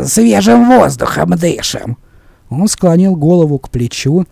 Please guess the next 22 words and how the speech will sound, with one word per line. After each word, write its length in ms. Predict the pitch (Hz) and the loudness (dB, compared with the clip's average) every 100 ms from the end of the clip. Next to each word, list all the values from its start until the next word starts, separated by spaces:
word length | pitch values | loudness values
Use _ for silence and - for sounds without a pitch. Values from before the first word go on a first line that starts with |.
| _ _ _ _ - | _ _ _ _ -12
глянул 500 | 110 120 156 202 190 | -8 -4 -2 0 0
на 160 | 147 | 0
контуры 480 | - 135 175 170 156 | 0 0 2 0 -2
дальних 500 | 131 131 143 151 - | -2 -2 0 0 0
утёсов. 680 | 170 - 117 98 - 90 - _ _ _ _ | -4 -2 -4 -6 -12 -14 -18 _ _ _ _
«Ясно. 800 | 117 131 131 117 113 - 107 92 - _ _ | -6 -4 -4 -4 -6 -8 -10 -10 -16 _ _
Беспокоится 840 | 104 104 - 117 147 156 165 - 147 | -14 -12 -8 -6 0 0 0 -4 -4
за 220 | 143 151 | -2 -2
Ильму». 500 | 139 113 110 101 92 - _ _ _ _ _ | -2 -4 -6 -8 -10 -18 _ _ _ _ _
«Всё 240 | - 180 | -2 2
с 100 | 202 | 2
ним 160 | 185 175 | 2 2
будет 220 | 170 170 | 2 2
в 60 | - | 0
порядке», — 760 | 170 165 180 156 - 110 92 - _ | 0 2 2 0 -4 -12 -14 -18 _
сказал 480 | - 117 104 110 110 | -14 -10 -8 -8 -8
я. 300 | 104 92 95 _ _ _ _ | -8 -10 -16 _ _ _ _
«Знаю», — 840 | 104 147 202 185 151 127 110 101 104 _ _ - | -8 -2 0 2 0 -4 -6 -10 -16 _ _ -14
ответил 520 | 107 - 123 113 113 | -10 -6 -6 -6 -8
одноглазый. 840 | 113 117 127 135 117 104 95 90 _ _ _ _ _ _ | -6 -4 -4 -4 -6 -8 -14 -18 _ _ _ _ _ _
«Соврал 560 | - 180 226 233 190 139 | -2 2 2 2 0 -2
я! 360 | 131 107 104 | -4 -6 -10